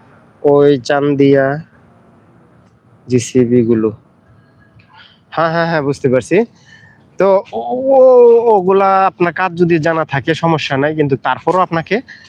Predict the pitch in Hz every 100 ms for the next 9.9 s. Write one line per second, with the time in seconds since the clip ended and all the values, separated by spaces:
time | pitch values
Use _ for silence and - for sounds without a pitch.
0 | _ 123 117 110 - 139 131 139 135 151
1 | - - 147 123 113 107 107 - 151 180
2 | 160 170 170 165 165 190 262 _ _ -
3 | 151 165 143 151 156 196 147 - 135 123
4 | 131 - 110 110 113 117 - 135 151 151
5 | - 139 131 135 143 131 139 135 - 127
6 | - - - 185 190 190 - 165 156 151
7 | 143 147 - 160 151 143 127 117 120 175
8 | - 147 139 120 - - - 139 143 139
9 | 156 147 147 147 147 147 147 147 226